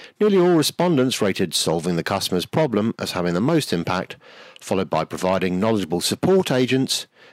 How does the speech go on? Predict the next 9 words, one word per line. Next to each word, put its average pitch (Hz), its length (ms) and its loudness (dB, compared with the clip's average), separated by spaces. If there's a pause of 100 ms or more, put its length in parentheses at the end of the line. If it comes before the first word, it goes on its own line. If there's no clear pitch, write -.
with 87 200 -4
speed 95 400 0
of 120 100 -2
case 151 300 0
resolution 123 640 2
only 85 220 -2
third 82 320 -4
most 85 260 -4
important. 87 640 -4